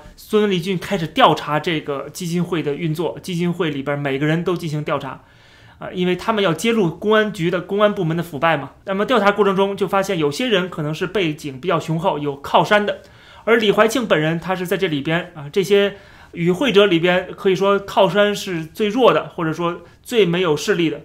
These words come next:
所以就以涉黑的名义把李怀庆给抓起来了，而且是判了重刑。那么很明显，现在中国的一个局势就是像在明朝的时候啊，有这种东厂，有锦衣卫在随意的编织罪名来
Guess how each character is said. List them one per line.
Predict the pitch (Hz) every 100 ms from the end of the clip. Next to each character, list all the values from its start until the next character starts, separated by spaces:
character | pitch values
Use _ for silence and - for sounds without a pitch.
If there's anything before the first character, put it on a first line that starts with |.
| -
所 | - 202
以 | 196
就 | 202 170
以 | 147
涉 | 135 - 208
黑 | 185 214
的 | 190
名 | 151 156
义 | 202 - - - _ _
把 | 151
李 | 156 147
怀 | 147 156
庆 | 185 156
给 | 135
抓 | 151 139
起 | 139
来 | 120
了， | - - _ _ _ _ - _
而 | - 165
且 | 165 147
是 | 147
判 | - 165
了 | 147
重 | 170 151
刑。 | - 131 143 - - -
那 |
么 | 220
很 | 190
明 | 202
显， | 262 165
现 | 156 247 220
在 | 240
中 | 180 214 208
国 | 185
的 | 175
一 | 170
个 | 165
局 | 156 165
势 | 170 143 - - -
就 | 302 233
是 | 214
像 | 220 185
在 | 185 -
明 | 170 170 254
朝 | 240 175
的 | 160
时 | 151 156
候 | 165 139
啊， | 139 _ - - - -
有 | 160
这 | 190
种 | 170
东 | 160 240 240
厂， | - 139 147
有 | 151
锦 | 175 160
衣 | 170 220
卫 | 220 - - - _ - _
在 | 190
随 | 170 - 175
意 | 214 233 160
的 | 143
编 | 139 185 180
织 | 180
罪 | 175 175
名 | 139 151 160 _ -
来 | 147 156